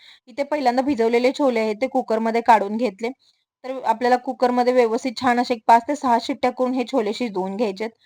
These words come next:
तर ह्याच्यामध्ये मी काही खडे मसाले सुद्धा ॲड केलेले आहेत. खडे मसाल्यांमध्ये इथे लवंग घेतलेले, काळी मिरी,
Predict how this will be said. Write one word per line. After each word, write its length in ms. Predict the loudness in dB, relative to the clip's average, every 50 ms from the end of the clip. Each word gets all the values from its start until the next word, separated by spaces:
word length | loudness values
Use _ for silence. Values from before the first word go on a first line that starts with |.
| _ _ _ _ _ -12
तर 40 | -10
ह्याच्यामध्ये 380 | -8 -6 -4 -4 -4 -2 -4
मी 80 | -2 0
काही 160 | 0 0 0 0
खडे 220 | 0 0 2 2 2
मसाले 360 | 2 2 2 2 0 0 -2
सुद्धा 220 | -2 2 2 4
ॲड 160 | 4 4 2 0 -2
केलेले 240 | -4 -4 -4 -4 -4
आहेत. 80 | -6 -4 -2
खडे 140 | -2 0 0
मसाल्यांमध्ये 600 | 0 0 0 0 0 0 0 0 0 -2 -4 -4
इथे 220 | -4 -2 -2 0 2
लवंग 300 | 2 2 0 -2 -4 -6
घेतलेले, 480 | -4 -2 -2 -4 -4 -6 -8 -8 -8
काळी 320 | 0 4 4 4 4 4 0
मिरी, 300 | -4 -4 -6 -6 -8